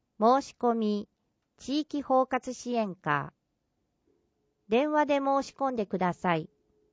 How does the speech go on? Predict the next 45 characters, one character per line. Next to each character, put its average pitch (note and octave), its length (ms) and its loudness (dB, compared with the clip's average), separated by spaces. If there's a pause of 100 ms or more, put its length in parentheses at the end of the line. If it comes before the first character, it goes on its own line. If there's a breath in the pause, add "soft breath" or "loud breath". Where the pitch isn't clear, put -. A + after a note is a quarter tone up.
(500)
認 A#3+ 200 -4
知 D4 160 -6
症 C#4+ 260 2
の C#4 180 2
有 D4+ 60 -2
無 C#4 180 2
を G3 80 2
確 G3 260 -2
認 B3 220 0
す B3+ 160 -2
る A#3+ 100 0
チ C4+ 160 -4
ェ C4 60 2
ッ - 60 -18
ク A3+ 120 -2
で B3+ 120 2
は B3 240 2
あ E3 60 2
り G3 100 -2
ま G#3+ 140 -2
せ G#3 180 -2
ん F3+ 120 -4
が、 D3 280 2 (500)
結 G3 220 0
果 B3 140 4
は B3 120 4
評 A#3+ 260 2
価 C#4+ 160 0
レ C#4 120 0
ポ C#4 220 2
ー - 40 0
ト G#3 120 -4
と F3 140 -2
し - 160 -10
て D#3 320 0
お E3 100 -4
渡 G#3+ 260 0
し G#3 160 -10
し - 140 -10
ま D#3+ 220 -2
す。 - 260 -20 (440)
三 C4+ 340 2
人 D#4 300 -2
以 C#4+ 60 -4
上 B3+ 180 4